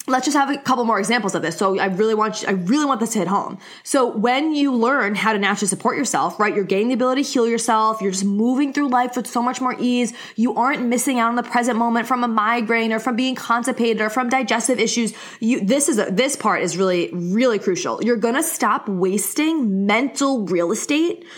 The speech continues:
knowing that you have so much more potential in your health, knowing that something's wrong, knowing that it could be better,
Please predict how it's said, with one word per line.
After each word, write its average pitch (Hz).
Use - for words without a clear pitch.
knowing 240
that -
you 254
have 262
so 254
much 339
more 262
potential 226
in 220
your 220
health, 185
knowing 220
that 330
something's 247
wrong, 208
knowing 247
that 285
it 240
could 214
be 208
better, 196